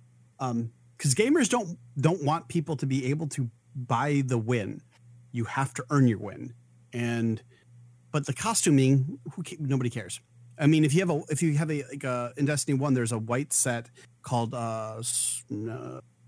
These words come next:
something like v-, Truth White or whatever. I don't re-, remember exactly, but basically on your hunter gear would make you look like a goddamn Arctic snowtrooper.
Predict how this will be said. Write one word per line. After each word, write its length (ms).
something 220
like 220
v-, 220
Truth 460
White 280
or 100
whatever. 400
I 80
don't 240
re-, 140
remember 200
exactly, 380
but 260
basically 540
on 160
your 140
hunter 320
gear 260
would 180
make 180
you 60
look 160
like 140
a 60
goddamn 520
Arctic 260
snowtrooper. 720